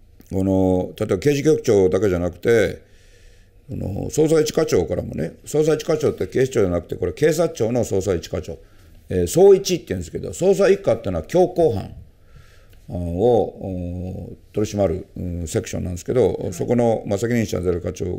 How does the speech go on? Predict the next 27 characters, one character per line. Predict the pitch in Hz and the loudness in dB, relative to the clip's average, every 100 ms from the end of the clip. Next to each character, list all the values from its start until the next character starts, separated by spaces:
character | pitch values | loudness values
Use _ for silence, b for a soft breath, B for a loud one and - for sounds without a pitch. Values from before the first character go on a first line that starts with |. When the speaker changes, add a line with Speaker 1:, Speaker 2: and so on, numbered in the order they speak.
| - | -8
Speaker 1:
か | 98 | -2
ら、 | 104 113 - - B B B B B B B B - - | 2 0 -2 -14 B B B B B B B B -20 -8
え | 92 92 90 87 85 113 | -2 2 2 0 -2 -4
ー、 | - - | -8 0
首 | 180 196 | 4 6
魁 | 190 | 4
っ | |
て | 165 | 4
言 | 156 | 4
わ | 147 | 4
れ | 139 | 2
ま | 123 | -2
し | |
た | - | -4
け | 90 | -4
ど、 | |
ま | 90 | -2
あ、 | 90 | -2
首 | 123 | 0
謀 | 120 | 0
者 | 95 | 0
の | 90 | -2
こ | - | -8
と | 95 | -12
で | - | -14
す | - | -16
ね。 | 131 113 | -18 -18